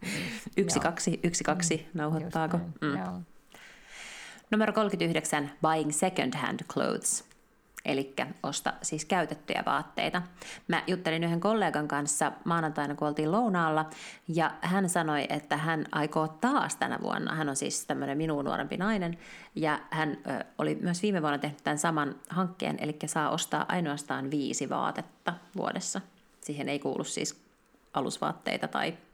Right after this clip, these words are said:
Speaker 1: tai tota, ö, sukkia, mutta second hand vaatteita saa siis ostaa kuitenkin niinku ilman mitään numerorajaa.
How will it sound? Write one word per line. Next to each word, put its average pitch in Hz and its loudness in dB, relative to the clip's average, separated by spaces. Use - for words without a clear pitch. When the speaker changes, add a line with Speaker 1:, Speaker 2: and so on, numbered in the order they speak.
Speaker 1:
tai 151 -2
tota, - -4
ö, - 0
sukkia, 196 0
mutta - 0
second 175 0
hand 147 -2
vaatteita - -2
saa 147 0
siis 156 -6
ostaa - -2
kuitenkin - -6
niinku 202 -6
ilman 131 -2
mitään 151 -2
numerorajaa. 170 2